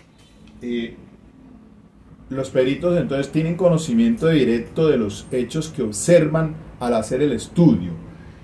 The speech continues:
y, o, y también de los datos que se les, como les dije, de los datos que se le informan a través de los testigos. Entonces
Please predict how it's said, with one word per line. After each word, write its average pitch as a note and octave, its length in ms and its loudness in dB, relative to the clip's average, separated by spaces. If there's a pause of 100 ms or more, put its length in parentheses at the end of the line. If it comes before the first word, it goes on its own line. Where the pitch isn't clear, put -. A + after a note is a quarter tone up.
(720)
y, F3 440 -2
o, F3 340 4
y F#3+ 100 2
también F3+ 640 2
de B2 100 2
los G#2 220 -2
datos A2 400 -2
que A#2+ 140 -8
se G2+ 160 -8
les, G2 180 -4
como G#2 300 -10
les G2+ 120 -6
dije, A2+ 300 -4 (240)
de A2+ 80 -2
los G#2+ 180 -4
datos A2 360 -4
que B2 140 -6
se A2+ 160 -6
le G2+ 60 -4
informan A#2+ 540 -2
a A#2+ 100 -4
través G2+ 300 -2
de A#2+ 100 -2
los A#2 200 -6
testigos. A#2 680 -6 (600)
Entonces C#3 500 -4